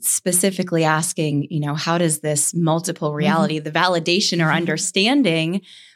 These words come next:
Speaker 1: or even just allowance that there is another reality alternative to my own, and both are valid. Well, what happens when we perceive that person's reality as being toxic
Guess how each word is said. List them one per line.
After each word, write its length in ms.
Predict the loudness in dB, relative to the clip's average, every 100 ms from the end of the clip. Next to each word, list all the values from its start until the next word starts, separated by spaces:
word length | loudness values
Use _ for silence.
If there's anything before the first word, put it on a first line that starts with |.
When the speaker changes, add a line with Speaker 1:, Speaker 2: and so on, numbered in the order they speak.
| 0
Speaker 1:
or 80 | 2
even 220 | 2 0
just 180 | -2 0
allowance 680 | 2 2 2 0 0 -4 -2
that 340 | -2 -2 -4
there 240 | -4 -2
is 320 | -2 -4 -4 -2
another 380 | -2 -2 -4
reality 720 | 0 0 2 0 0 -2 -2 -4 _ _ _
alternative 600 | -2 -2 0 0 0 -2
to 160 | -2 0
my 240 | 0 2
own, 260 | 0 0 -2
and 240 | -2 0
both 260 | 0 -2 -2
are 160 | -2 0
valid. 580 | 2 0 0 -2 -2 -6 -12 _
Well, 200 | 0 2
what 240 | 2 0 0
happens 500 | -2 0 0 0 0
when 220 | -2 0
we 140 | -2
perceive 580 | -2 -2 0 -2 -4 -2
that 280 | 0 0 -4
person's 480 | -4 -2 0 -2 -2
reality 540 | -2 -2 -2 -2 -2
as 480 | -2 -2 -2 -2 -2 _ _ _ -4
being 300 | 0 2 0
toxic 640 | 0 0 0 -2 -4 -4